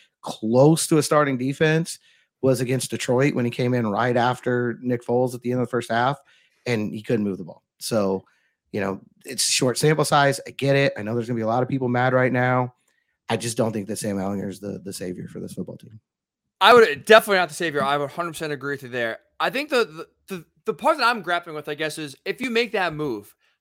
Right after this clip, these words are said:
Speaker 2: I almost feel like it's tough to go back. Like, if you make the
Speaker 1: Mm-hmm.
Speaker 2: move now and you go, "All right, we're benching Matt Ryan and go with Sam Ehlinger," it's week eight. I,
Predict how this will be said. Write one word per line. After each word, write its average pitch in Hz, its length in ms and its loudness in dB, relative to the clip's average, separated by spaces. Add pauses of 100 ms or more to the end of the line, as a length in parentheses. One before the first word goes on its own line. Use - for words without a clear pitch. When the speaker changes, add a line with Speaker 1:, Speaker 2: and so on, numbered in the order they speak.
(140)
Speaker 2:
I 196 60 4
almost 220 220 0
feel 220 100 0
like 202 80 -12 (440)
it's 185 180 -4
tough 220 160 2
to 185 80 -12
go 160 120 2
back. 110 240 -4
Like, 165 120 -4
if 165 140 -4
you 269 240 -2
make 254 240 0
the 233 60 2
Speaker 1:
Mm-hmm. 220 60 2
Speaker 2:
move 190 200 -2
now 143 320 0
and 139 160 -8
you 180 140 -6
go, 175 420 0
"All 160 80 2
right, 143 160 0
we're 147 160 -4
benching 180 240 -4
Matt 180 160 -2
Ryan 160 180 -2
and 139 60 -10
go 151 80 -2
with 151 80 -2
Sam 143 160 -6
Ehlinger," 113 500 -6
it's - 140 -12
week 160 200 -6
eight. 139 280 0 (560)
I, 220 160 0